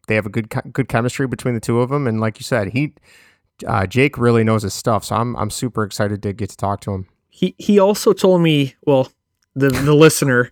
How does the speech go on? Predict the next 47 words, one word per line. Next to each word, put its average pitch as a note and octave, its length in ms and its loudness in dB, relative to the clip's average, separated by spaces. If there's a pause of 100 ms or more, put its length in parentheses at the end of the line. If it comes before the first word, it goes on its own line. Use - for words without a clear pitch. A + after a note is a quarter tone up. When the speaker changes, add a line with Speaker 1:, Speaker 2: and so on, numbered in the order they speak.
Speaker 2:
<laughs> - 100 -20
to, - 560 6 (200)
to F3+ 120 10
pick F#3 280 6
up F3 260 6
Adrian F3+ 460 6
Kempe D#3+ 600 2
from, C3 440 0
uh, A2+ 460 0
L C#3+ 220 4
A. A#2 220 0 (120)
Speaker 1:
L A#2+ 140 0
A, B2 160 2
yeah. A2+ 240 -2 (920)
Speaker 2:
And A#2+ 160 0
I'm C3+ 100 0
like, - 160 -6 (100)
"What?" - 540 -2 (360)
I C#3+ 140 4
pick G3 300 6
him G#3 120 6
up F3+ 240 6
'cause C#3+ 200 4
I B2+ 140 6
was C3 120 4
just C#3+ 200 2
listening, C3 480 4
and C3 220 -2
this E3 160 2
guy, D3+ 300 2 (180)
he D3+ 180 0
went F3+ 200 4
on, F3 160 0
like, D3 180 2
a - 80 -4
six-game D#3 720 0
<laughs> C3 60 -2
goal D#3 180 4
streak. - 480 -6
I'm C3+ 100 -2
like, C3+ 240 -2 (100)
"Dude, B3 280 4
how G#3+ 200 2
do E4 80 6
you G4 160 2
know C4+ 300 6
this?" - 420 -2